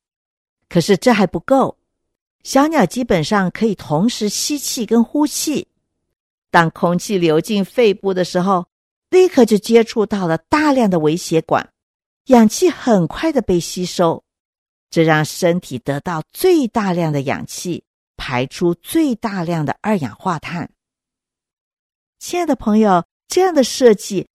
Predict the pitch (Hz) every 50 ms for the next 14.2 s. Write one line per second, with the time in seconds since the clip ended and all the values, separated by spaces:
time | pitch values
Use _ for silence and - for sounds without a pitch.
0 | _ - - 330 - 359 311 339 370 359 320 - - 185 156 135 127 - - _
1 | _ - 185 165 151 160 202 214 208 196 208 - 240 226 214 214 214 - 262 277
2 | 277 - - 233 226 233 - 220 196 202 240 226 - 202 151 135 165 180 - -
3 | - 190 185 220 226 240 240 240 220 202 151 131 - - - 156 143 151 - -
4 | _ _ _ _ - - 349 339 - 277 254 311 285 254 - - 202 196 208 233
5 | 240 247 247 - - - 190 196 214 - - 320 330 294 254 208 190 170 160 156
6 | 175 202 254 269 277 - - 285 - - 254 269 285 302 285 208 120 - - _
7 | _ _ _ _ _ _ _ _ _ _ _ _ _ _ _ _ _ _ _ _
8 | _ _ _ - - 175 160 - - 160 165 170 160 147 151 156 165 151 123 92
9 | - - _ _ _ _ _ _ _ _ _ _ _ _ - 208 202 185 185 170
10 | - 196 180 175 - - - - 202 190 196 - - 143 120 143 147 - - 156
11 | - 165 151 131 - - _ _ _ - 302 285 - _ 370 392 381 320 - -
12 | - - 175 180 202 208 185 - - - 240 233 233 233 233 - _ _ 277 285
13 | 302 294 - - - 214 165 135 165 196 185 - 156 117 101 104 - - - -
14 | 135 143 170